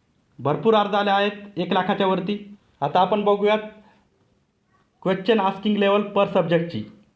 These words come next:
मराठी व्याकरण हे अतिशय इझी होतं, त्यामुळे त्याची लेवल असेल इझी. आणि विद्यार्थी मित्रांनो, मी तुम्हाला सांगू इच्छितो की per सब्जेक्ट तीस मार्काला होती इथे आणि टोटल एकशे वीस मार्काची परीक्षा होती.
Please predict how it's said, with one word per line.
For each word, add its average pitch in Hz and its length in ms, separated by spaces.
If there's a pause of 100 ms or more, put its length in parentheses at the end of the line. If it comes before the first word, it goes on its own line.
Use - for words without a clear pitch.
(680)
मराठी 180 380
व्याकरण 226 320
हे 220 80
अतिशय 214 360
इझी 220 220
होतं, 208 460
त्यामुळे 196 300
त्याची 202 220
लेवल 202 180
असेल 202 360
इझी. 185 520 (240)
आणि 165 140
विद्यार्थी 220 340
मित्रांनो, 220 300
मी 214 80
तुम्हाला 214 260
सांगू 208 220
इच्छितो 220 340
की 220 340 (280)
per 208 100
सब्जेक्ट 214 540
तीस 220 160
मार्काला 202 340
होती 196 180
इथे 202 440 (1500)
आणि 175 140
टोटल 202 480 (920)
एकशे 180 260
वीस 220 180
मार्काची 196 380
परीक्षा 196 340
होती. 131 260